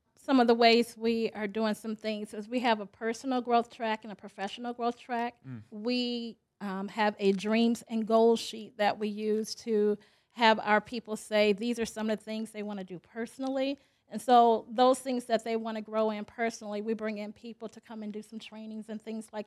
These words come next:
Speaker 1: that. We even ask them professionally, "What do you wanna do?" Um, not everybody wants to be promoted into a leadership position. And so if they indicate that, then we start them on that track to,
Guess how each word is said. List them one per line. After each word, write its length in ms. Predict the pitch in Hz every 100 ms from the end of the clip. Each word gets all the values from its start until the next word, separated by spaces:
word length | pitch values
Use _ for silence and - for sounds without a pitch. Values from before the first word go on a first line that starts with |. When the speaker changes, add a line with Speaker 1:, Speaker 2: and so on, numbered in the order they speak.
| _
Speaker 1:
that. 340 | 233 226 226 _ _
We 180 | 247 302
even 160 | 330 339
ask 300 | 311 311 -
them 220 | 294 302
professionally, 640 | - 285 302 294 311 262
"What 160 | 233 233
do 40 |
you 120 | 233 220
wanna 180 | 220
do?" 340 | 208 220 214 220 - - 240
Um, 320 | 220 214 -
not 220 | 226 262 -
everybody 500 | 262 285 262 247 240
wants 540 | 214 214 233 233 - -
to 360 | 262 233 233 233 214
be 480 | 233 226 220 220 226 _ _ _
promoted 520 | 240 226 220 240 240 -
into 520 | 220 - 254 226 226
a 120 | 208 220
leadership 500 | 226 220 - 220 -
position. 640 | 220 226 226 - 208 226 _ _ _ _
And 120 | 240
so 380 | 240 247 220 226
if 180 | - 214
they 140 | 226
indicate 640 | 220 254 262 254 226 214 -
that, 360 | 214 214 208
then 360 | 226 214 220 226 -
we 120 | 226
start 360 | - 226 220
them 160 | 226 202
on 120 | 208
that 160 | 208 -
track 420 | - 196 151 - _ _ _ _
to, 160 | 233